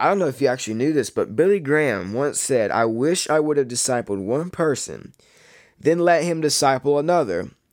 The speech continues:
Let that person disciple another. Those two disciple another. Then you got four, then six, then eight, and so on." And it blew my mind 'cause I was like, "This guy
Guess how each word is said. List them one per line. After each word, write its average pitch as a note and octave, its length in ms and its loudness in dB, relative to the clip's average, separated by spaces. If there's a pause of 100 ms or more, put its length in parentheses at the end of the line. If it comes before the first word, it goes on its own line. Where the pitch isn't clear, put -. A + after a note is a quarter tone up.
(380)
Let B2 180 0
that - 240 0
person D3 320 0
disciple C3 500 2
another. C3 580 0 (380)
Those E3 300 2
two - 180 -2
disciple B2+ 760 -2 (200)
another. C#3 460 2
Then B2+ 140 -2
you C#3+ 80 -2
got C3 240 2
four, C#3 520 2 (380)
then C3 220 0
six, C#3 680 0
then B2+ 220 -4 (100)
eight, D#3+ 420 2 (480)
and B2+ 160 -2
so F3+ 280 2
on." D#2+ 320 -6 (1300)
And D3+ 100 0
it C#3+ 160 0
blew F3+ 240 0
my D#3+ 180 -2
mind E3+ 480 0
'cause C#3 140 -6
I D#3 60 2
was E3 180 2
like, D3 240 0
"This F3+ 240 -2
guy C3+ 400 -2